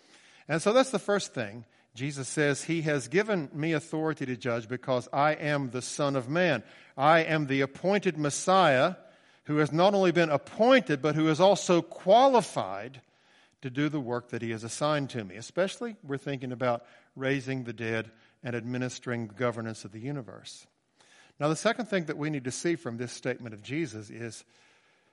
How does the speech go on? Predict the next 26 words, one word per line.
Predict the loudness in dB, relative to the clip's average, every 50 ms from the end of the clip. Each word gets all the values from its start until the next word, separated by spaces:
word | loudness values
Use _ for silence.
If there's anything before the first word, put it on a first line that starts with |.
| _ _ _ _ _ _ _
Jesus | -4 -2 -2 -2 -4 -8 -2
says | 2 2 2 2 2
that | 0 -2 0
he | 2 0
has | 0 0
done | 0 2 2 2 4 2
this | 0 0 -2 -4
so | -4 -2 -2 -2
that | -2 -4 -6 -2
all | 0 2 4 4 4 4
may | 2 0 -2 -2
honor | -2 -2 -2 -2 -2 -2
the | -4 -6 -8
Son | -8 -10 -6 -4 -2 -2 -2 -2 -4 -6 -10 -12 -14 _ _
just | -8 -6 -6 -6 -6 -12
as | -14 -12
they | -10 -12 -10
honor | -10 -10 -10 -12 -12
the | -14 -18
Father. | -18 -16 -16 -16 -16 -16 -18 -20 -20 _ _ _ _ _ _ _ _ _ _ _ _ _ _ _ _ _ _ _ _ -8
And | -4 -2
then | -2 -2
he | 0
makes | -2 -2 -4 -4 -6
this | -10 -10 -10
statement, | -10 -12 -14 -14 -14 -14 -20 -20